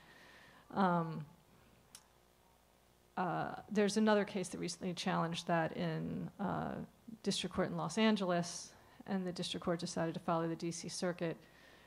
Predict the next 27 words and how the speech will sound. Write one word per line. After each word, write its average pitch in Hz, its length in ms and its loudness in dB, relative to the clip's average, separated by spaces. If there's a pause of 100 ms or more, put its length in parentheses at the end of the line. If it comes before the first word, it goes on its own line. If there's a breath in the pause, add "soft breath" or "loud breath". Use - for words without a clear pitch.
(320 loud breath)
Uh, 175 120 0
we're 185 220 2
considering 175 640 -2
another 165 260 0
case 170 400 -4
on 165 200 -2
it, 160 240 -4
which - 240 -10
we 165 80 -2
would 160 160 -8
probably - 280 -8
file 165 300 -2
in 160 80 -6
New 165 100 -6
York. 180 320 -2 (840 loud breath)
Um, 170 520 -2 (220)
but 196 100 4
it 190 60 0
may 226 160 6
be 196 160 4
that 170 140 0
re-, 165 120 -2 (120)
that 170 240 0
requires 170 400 -2
a 170 40 -6
legislative 165 540 -6
fix. - 460 -12